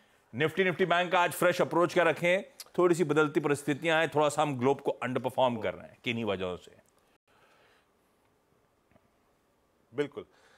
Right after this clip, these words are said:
Speaker 2: गुड मॉर्निंग आशीष। देखिए, मैं सिर्फ स्टैट्स पे कमेंट करूंगा, और स्टैट्स क्या कहते हैं, कहां तक का जोन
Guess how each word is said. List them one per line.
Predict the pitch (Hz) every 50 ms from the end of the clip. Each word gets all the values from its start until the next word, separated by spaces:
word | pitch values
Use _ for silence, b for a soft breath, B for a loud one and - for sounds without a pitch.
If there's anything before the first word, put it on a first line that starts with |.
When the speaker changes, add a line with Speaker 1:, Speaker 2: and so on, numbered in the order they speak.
| b b b b b b b -
Speaker 2:
गुड | 143 127
मॉर्निंग | 135 131 127 127
आशीष। | 127 113 - 170 156 131
देखिए, | 170 156 165 147 110 - -
मैं | 113 127 139 139 131
सिर्फ | - - - 170 143 -
स्टैट्स | - - - 135 131 131 -
पे | - 151
कमेंट | - - 113 110 113 110
करूंगा, | - - 104 98 104 117 151
और | - - 139 135 131 127 113 107 123 - - -
स्टैट्स | - - - 143 147 151 - -
क्या | - 151 127
कहते | - 156 123 - - 131
हैं, | 117 123 135 - _ _ _ _ _ _ -
कहां | - 135 123 147 170 165
तक | 165 - 165 151 -
का | - - 156 156 151 - 127
जोन | 113 98 101 127 131 135 147 -